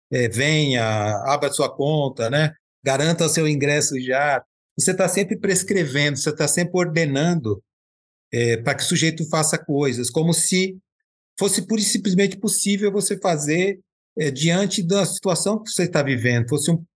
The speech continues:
assim, você segue a receita e a mágica acontecerá. Então, daí ele, né, vai mostrando como que isso vai acontecer na vida de um sujeito, é, supostamente aplicando essa fórmula,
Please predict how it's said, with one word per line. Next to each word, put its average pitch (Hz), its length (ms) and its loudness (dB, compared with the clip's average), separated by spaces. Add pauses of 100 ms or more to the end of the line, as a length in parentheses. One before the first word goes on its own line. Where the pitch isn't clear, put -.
(200)
assim, 170 300 2
você - 240 -2
segue 185 320 0
a 180 40 2
receita 180 600 0
e 180 80 0
a 170 60 2
mágica 160 400 0
acontecerá. 151 760 0 (680)
Então, 147 260 0
daí 175 320 0
ele, 196 300 0
né, 170 200 2
vai 185 240 0
mostrando 165 640 -2
como 180 220 0
que 190 120 0
isso 151 140 0
vai 143 120 4
acontecer 151 260 -2
na 143 100 2
vida 139 200 -2
de 135 120 -2
um 202 60 2
sujeito, 165 760 0 (760)
é, 131 360 0
supostamente 156 720 -2
aplicando 160 540 -2
essa 139 280 0
fórmula, 135 680 -2